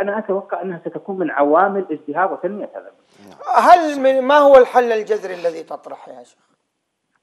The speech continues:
Speaker 1: الحل الجذري أنك تعامل مثل هؤلاء، إما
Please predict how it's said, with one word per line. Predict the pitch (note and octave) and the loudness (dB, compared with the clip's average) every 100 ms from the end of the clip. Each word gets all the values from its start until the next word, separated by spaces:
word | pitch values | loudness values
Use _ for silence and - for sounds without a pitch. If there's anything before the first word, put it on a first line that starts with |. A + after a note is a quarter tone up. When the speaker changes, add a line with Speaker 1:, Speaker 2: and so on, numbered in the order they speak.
| - G#4 | -12 -10
Speaker 1:
الحل | - - A#3 | -4 -2 -2
الجذري | G#3+ A3 B3 A#3+ C4+ | -4 -4 -2 0 -2
أنك | A#3 A3+ - | -4 -6 -8
تعامل | - - G#3+ A#3+ A3 | -10 -2 0 0 -2
مثل | A3 G#3 | -6 -8
هؤلاء، | F#3 G3 G3 A3 A3 - | -4 -2 2 2 0 -2
إما | C4 B3+ D#3 A#2 | -2 -2 -8 -10